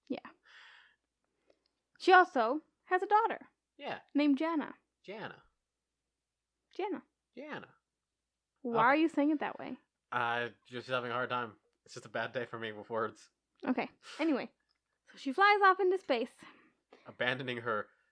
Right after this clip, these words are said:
Speaker 2: daughter Jana and loving husband Eric.
Speaker 1: Yeah. Um, this artifact, though, it's like, it came down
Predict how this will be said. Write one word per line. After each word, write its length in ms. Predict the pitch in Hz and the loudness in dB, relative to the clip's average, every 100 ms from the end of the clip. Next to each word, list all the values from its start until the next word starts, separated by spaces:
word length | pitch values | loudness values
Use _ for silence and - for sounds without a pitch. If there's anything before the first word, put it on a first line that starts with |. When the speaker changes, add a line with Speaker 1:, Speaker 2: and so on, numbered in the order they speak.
| - - | -14 -4
Speaker 2:
daughter 260 | 120 123 | -2 -2
Jana 460 | 120 107 107 107 107 | -2 -4 -2 -4 -6
and 220 | 95 95 90 _ _ _ | -10 -14 -20 _ _ _
loving 280 | 113 110 113 | -10 -8 -8
husband 380 | 104 107 104 107 | -12 -12 -10 -10
Eric. 320 | 90 92 _ _ - | -8 -10 _ _ -10
Speaker 1:
Yeah. 220 | - - - - - - | -10 -10 -16 -20 -20 -2
Um, 240 | 294 294 269 | 2 2 2
this 140 | 294 - | -2 0
artifact, 640 | 294 311 285 240 226 - - | 2 2 -2 -8 -8 -14 -12
though, 300 | 240 233 233 | -6 -6 -4
it's 260 | 247 - | -6 -4
like, 340 | 262 240 - - - _ _ _ _ _ - | -2 -2 -4 -16 -20 _ _ _ _ _ -12
it 160 | 240 247 | -12 -12
came 420 | - 381 415 392 | -6 -4 -2 0
down 600 | 320 269 220 233 240 | 0 0 -2 -4 -4